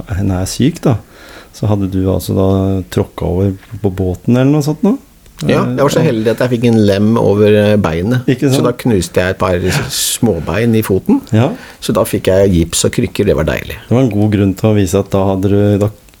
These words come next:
Speaker 1: kunne du også for deg selv tenke at det var greit å være hjemme, eller?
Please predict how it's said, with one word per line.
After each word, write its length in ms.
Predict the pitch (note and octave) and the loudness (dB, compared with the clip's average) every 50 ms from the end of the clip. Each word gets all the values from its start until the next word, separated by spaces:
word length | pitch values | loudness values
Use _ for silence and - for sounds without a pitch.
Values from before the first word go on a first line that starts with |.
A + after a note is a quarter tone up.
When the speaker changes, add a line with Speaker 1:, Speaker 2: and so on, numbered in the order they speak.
| - - - - | -20 -20 -16 -4
Speaker 1:
kunne 220 | - A#2+ A#2 A#2+ | -2 0 0 2
du 60 | A#2+ B2 | 2 0
også 280 | G#2+ - - A#2 G#2 | 0 0 0 -2 -2
for 160 | - - G#2 | 0 0 0
deg 120 | G2 G#2+ G#2+ | 2 2 0
selv 400 | - - - G2 G2 G#2 A#2 B2 | 0 -2 0 2 2 2 0 -2
tenke 280 | - C3 A2+ G2 - - | -6 -8 -8 -8 -6 -8
at 160 | F#2+ - - | -10 -8 -6
det 240 | G2+ G2 F#2+ G2+ G2+ | -8 -4 -2 0 0
var 140 | G2 G2+ G2 | 0 0 0
greit 360 | F#2 G2 F2+ F2+ F2+ - - | 0 0 0 0 -2 -4 -4
å 120 | - G#2 F#2+ | -4 -2 0
være 200 | F#2+ F#2+ F#2 G2 F#2+ | 0 0 2 0 0
hjemme, 180 | F2+ F#2+ A#2 | 2 2 2
eller? 180 | D#3+ G3+ A#3+ E3 | 2 2 0 -2